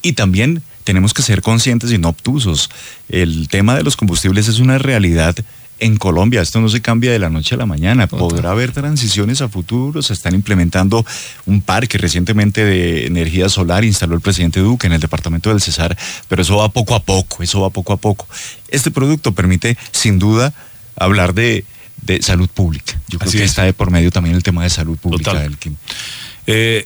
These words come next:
Speaker 3: eh, hay que tocar un tema ahí que, que nos parece fascinante
Speaker 1: Ujú.
Speaker 3: y es que, eh, el tema de, de, de la movilidad,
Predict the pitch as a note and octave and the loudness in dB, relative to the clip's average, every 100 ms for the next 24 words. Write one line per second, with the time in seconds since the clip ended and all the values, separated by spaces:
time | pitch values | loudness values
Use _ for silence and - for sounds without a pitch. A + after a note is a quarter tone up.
0 | - A2 A2 A2+ B2 B2+ D#3 D3+ D#3 D3+ | -2 0 0 0 -2 -2 -2 -2 0 2
1 | D3 D3 C#3+ C#3+ C#3 C3+ B2+ C3+ A#2+ G#2 | 0 0 0 0 2 0 0 -2 -2 0
2 | G2+ F#2+ - F#2+ A#2+ A#2+ F#2 F#2 F#2 F#2 | 0 0 0 0 2 2 2 2 2 2
3 | F2+ A2+ A2+ G#2 - A2+ A2 A2 _ - | 2 2 2 0 -2 0 0 -2 _ -20
4 | - - - - F#2+ F#2+ F#2+ G2 G#2+ G2+ | -20 -20 -10 -2 0 2 0 0 0 0
5 | A2+ G2 G#2+ G#2+ F#2+ E2+ - F#2 F2 F2+ | 2 2 2 2 0 -2 -4 -4 -2 0
6 | F#2 F2+ F2+ F2+ F2 F#2 G2+ | 2 2 4 2 2 2 0